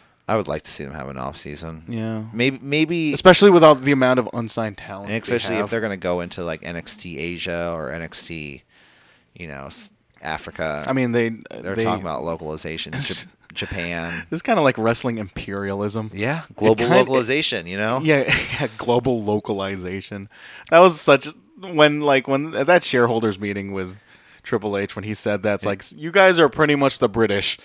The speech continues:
Speaker 1: Yeah.
Speaker 2: When
Speaker 1: Oh,
Speaker 2: it,
Speaker 1: no,
Speaker 2: like, when it
Speaker 1: yeah.
Speaker 2: comes to just taking over the world.
Speaker 1: The
Speaker 2: You're going to
Speaker 1: sun,
Speaker 2: Japan.
Speaker 1: the sun will
Speaker 2: Gonna have
Speaker 1: never
Speaker 2: Tom
Speaker 1: set on the
Speaker 2: Cruise.
Speaker 1: N X T empire, man.
Speaker 2: Gonna have Tom Cruise be the last indie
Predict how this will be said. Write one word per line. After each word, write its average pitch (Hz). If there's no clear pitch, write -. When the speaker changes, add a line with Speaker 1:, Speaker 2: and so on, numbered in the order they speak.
Speaker 1:
Yeah. 95
Speaker 2:
When 143
Speaker 1:
Oh, 143
Speaker 2:
it, 110
Speaker 1:
no, 101
Speaker 2:
like, 101
when 120
it 117
Speaker 1:
yeah. -
Speaker 2:
comes 120
to 120
just 101
taking 110
over 101
the 98
world. 95
Speaker 1:
The -
Speaker 2:
You're 143
going 165
to 175
Speaker 1:
sun, 156
Speaker 2:
Japan. 135
Speaker 1:
the 107
sun 123
will 127
Speaker 2:
Gonna 123
have 165
Speaker 1:
never 117
Speaker 2:
Tom 160
Speaker 1:
set 127
on 143
the 139
Speaker 2:
Cruise. 143
Speaker 1:
N 110
X -
T 98
empire, 90
man. 90
Speaker 2:
Gonna 127
have 139
Tom 143
Cruise 127
be 120
the 117
last 117
indie 117